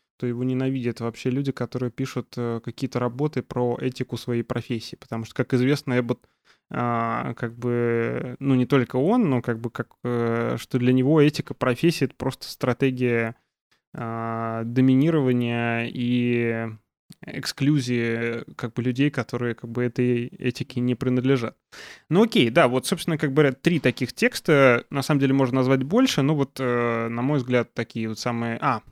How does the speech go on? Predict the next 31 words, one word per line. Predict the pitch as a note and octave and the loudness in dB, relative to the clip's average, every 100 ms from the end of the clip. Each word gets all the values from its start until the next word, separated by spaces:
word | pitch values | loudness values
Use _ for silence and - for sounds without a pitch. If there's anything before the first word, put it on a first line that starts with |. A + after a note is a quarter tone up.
| - | -4
да, | B2+ | 0
я | A2+ A2+ | 2 2
еще | A#2 - B2+ | 0 2 0
не | B2 B2+ | 2 0
упомянул | A#2+ C#3 D3+ F3 | 0 2 2 0
текст | D3+ D3 - | -2 -4 -4
про | - B2 A#2 | -6 -2 -2
департамент | A2+ A#2+ B2 - D#3 D#3 B2+ A2+ | -4 -2 -2 0 0 0 -2 -6
и... | - B2 B2 A#2 _ _ _ | -8 -6 -4 -6 _ _ _
Ну, | D3 | 0
я | C3 | 2
упомянул | B2+ D3 F3+ A#3 | 2 0 0 2
уже, | C#3+ A#2+ | 2 2
но | A#2+ B2+ A#2+ | 0 -2 -2
еще | C3 B2+ D3 | -4 -2 0
раз | A2+ | 0
скажу, | - B2+ B2+ G3 | 0 0 2 2
да, | C3+ C#3+ | 2 2
вот, | A#2 - _ _ _ _ - | 0 -8 _ _ _ _ -8
э, | B2+ A#2+ A#2+ | -4 -2 -2
текст, | - E3 - C3+ | 0 -2 -2 -2
э, | B2+ B2 A#2+ A#2+ A#2 | 2 2 2 2 0
департамента | B2 C#3 C#3 D3 B2+ - | -2 -4 0 2 0 -2
дисциплины, | B2 - C#3+ D#3+ B3 F#3+ | -8 -4 -4 0 2 2
где | A#2+ C#3+ | 2 2
он, | D#3 D#3 D#3 - - | 4 2 -2 -10 -18
э, | - - B2 B2 - | -10 -6 -4 -4 -2
его | C#3 C#3 | 0 0
попросили, | C3+ - C3+ - D3 A#2 | 0 -2 -2 0 0 2
да, | A#2 A#2 | 2 2
сделать | A#2+ B2 A#2 - | 2 0 0 -8